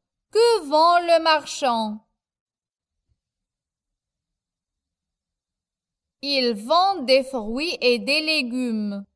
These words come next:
Trois.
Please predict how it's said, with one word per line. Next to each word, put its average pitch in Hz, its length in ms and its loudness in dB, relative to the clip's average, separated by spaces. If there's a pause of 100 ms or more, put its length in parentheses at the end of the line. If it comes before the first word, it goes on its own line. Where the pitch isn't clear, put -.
(3000)
Trois. 240 840 0